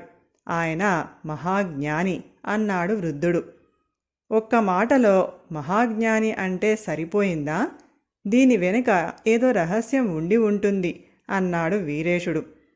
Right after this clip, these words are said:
వాడి అజ్ఞానం గ్రహించి వృద్ధుడు విసుగ్గా, "ఆయన చేతిలో ఉన్న తాటాకు గ్రంథమే నువ్వనే రహస్యం," అన్నాడు. వీరేశుడికి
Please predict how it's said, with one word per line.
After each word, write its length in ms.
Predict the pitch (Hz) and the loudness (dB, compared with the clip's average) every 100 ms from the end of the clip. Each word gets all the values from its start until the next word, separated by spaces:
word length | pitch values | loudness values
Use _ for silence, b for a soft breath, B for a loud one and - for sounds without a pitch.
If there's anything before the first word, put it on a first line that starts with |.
| _ _ _ - | _ _ _ -2
వాడి 240 | 233 240 | 2 4
అజ్ఞానం 680 | 240 180 175 208 269 285 262 | 4 2 0 0 2 4 4
గ్రహించి 760 | 180 175 175 190 190 180 165 - - - | 2 2 2 0 -2 -2 -2 -4 -12 -8
వృద్ధుడు 640 | 190 208 208 262 226 175 - | 0 0 2 4 4 4 -2
విసుగ్గా, 720 | 160 156 196 180 160 170 240 415 B B B 208 | -10 -4 -4 -4 -4 -2 -2 -6 B B B 0
"ఆయన 180 | 233 247 | 2 2
చేతిలో 680 | 240 170 165 226 240 262 | 0 -2 -2 0 2 2
ఉన్న 200 | 254 247 | 4 0
తాటాకు 600 | 240 - 151 165 214 226 | 0 -2 -2 0 -2 -2
గ్రంథమే 680 | 214 170 160 175 190 156 151 b b b | -2 -2 -2 -2 -2 -2 -4 b b b
నువ్వనే 460 | 220 233 202 180 214 | 2 2 2 2 0
రహస్యం," 640 | 180 151 185 185 196 160 - _ - | 0 -2 -4 -2 -4 -4 -8 _ -6
అన్నాడు. 440 | 208 185 156 143 - _ _ _ _ _ _ _ - | -2 -2 -2 -4 -8 _ _ _ _ _ _ _ -12
వీరేశుడికి 1080 | 156 175 240 277 277 233 220 254 233 175 | -4 2 6 6 4 2 2 2 2 0